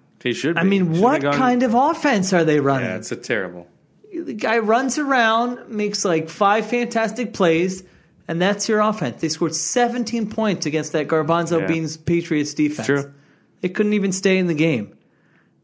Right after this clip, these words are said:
Speaker 2: Uh, I was kicking myself for my preseason prediction
Speaker 1: Hmm.
Speaker 2: of thinking Rodgers could overcome McCarthy. I don't think he can. The
Speaker 1: You think
Speaker 2: defense
Speaker 1: this is
Speaker 2: isn't good
Speaker 1: this
Speaker 2: enough.
Speaker 1: classic McCarthyism.
Speaker 2: They traded away their sta-, safety.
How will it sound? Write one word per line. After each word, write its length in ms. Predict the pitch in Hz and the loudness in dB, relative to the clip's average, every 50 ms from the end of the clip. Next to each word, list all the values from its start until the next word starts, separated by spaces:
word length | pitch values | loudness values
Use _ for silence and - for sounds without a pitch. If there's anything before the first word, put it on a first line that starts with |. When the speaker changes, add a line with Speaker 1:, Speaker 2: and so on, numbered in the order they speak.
| _ _ | _ _
Speaker 2:
Uh, 520 | 135 131 127 123 123 123 123 123 - - - _ _ _ _ _ _ _ _ _ _ _ - | -4 -2 0 0 0 -2 -2 -4 -8 -10 -14 _ _ _ _ _ _ _ _ _ _ _ -4
I 140 | 143 135 | -2 0
was 180 | 139 135 135 139 | 0 -2 -4 -6
kicking 360 | - - 180 180 190 202 214 | -2 -2 -2 0 0 -2 0
myself 540 | 208 214 208 214 - 220 214 226 226 214 - | 2 2 0 2 0 0 0 0 -2 -6 -6
for 100 | - 190 | -4 -2
my 100 | 175 151 | -2 -2
preseason 560 | 139 - - 165 170 165 - 185 180 180 165 | -2 0 0 2 2 2 0 -2 -2 -4 -4
prediction 520 | - 175 156 165 165 165 - 180 175 175 175 | -4 0 0 0 0 -2 -4 -4 -4 -4 -6
Speaker 1:
Hmm. 500 | 175 - 107 104 101 98 95 95 _ 139 | -10 -12 -12 -12 -12 -12 -14 -6 _ -4
Speaker 2:
of 80 | 139 139 | -4 -2
thinking 340 | - 156 151 - - 160 | -2 -2 -2 -2 -4 -2
Rodgers 480 | 143 135 135 135 151 147 - 160 143 151 | 0 2 2 2 0 0 -2 -4 -6 -4
could 140 | - 147 135 | -2 -2 0
overcome 480 | 135 135 135 139 165 160 - 175 170 | 0 0 0 -2 -2 -4 -4 -6 -6
McCarthy. 560 | 165 165 - - 131 131 127 127 - 123 123 127 - _ _ _ _ _ _ _ _ _ _ _ _ _ _ _ _ - | -6 -6 -4 -4 -2 -2 -4 -4 -6 -8 -8 -8 -12 _ _ _ _ _ _ _ _ _ _ _ _ _ _ _ _ -6
I 120 | 131 131 | -4 -2
don't 160 | 135 139 135 139 | -2 -4 -4 -4
think 140 | 175 165 | -4 -4
he 80 | 196 185 | -4 -6
can. 440 | 185 - 165 139 120 123 131 147 160 - _ _ _ _ _ _ _ _ _ _ _ _ _ | -4 -2 -2 -2 -2 -4 -6 -8 -14 -20 _ _ _ _ _ _ _ _ _ _ _ _ _
The 60 | - | -8
Speaker 1:
You 60 | 131 113 | -4 0
think 140 | - 151 | 0 0
Speaker 2:
defense 180 | 151 - 180 170 | 2 2 0 0
Speaker 1:
this 60 | - 190 | 0 -2
is 60 | 180 196 | -2 -2
Speaker 2:
isn't 120 | 190 185 | -2 0
good 120 | 175 160 | 0 0
Speaker 1:
this 120 | 135 135 127 | 0 0 0
Speaker 2:
enough. 120 | 120 120 | 0 2
Speaker 1:
classic 360 | 127 131 120 120 - 131 120 | 2 2 2 2 0 -2 -2
McCarthyism. 680 | 123 117 110 - 123 127 123 123 110 101 95 95 90 90 - _ _ _ - | -2 -4 -2 0 0 0 0 -2 -4 -4 -6 -10 -16 -18 -20 _ _ _ -4
Speaker 2:
They 140 | 139 139 139 | -2 -2 -2
traded 360 | 139 - 156 143 143 151 160 | 0 0 0 0 2 2 2
away 260 | 180 175 175 175 175 | 2 2 2 2 2
their 120 | 170 180 | 0 0
sta-, 320 | 175 180 - - 147 127 135 | -2 -2 0 0 0 2 0
safety. 640 | 131 - - 131 131 131 - 127 120 127 139 - | 0 0 0 0 0 0 -2 -4 -4 -4 -6 -10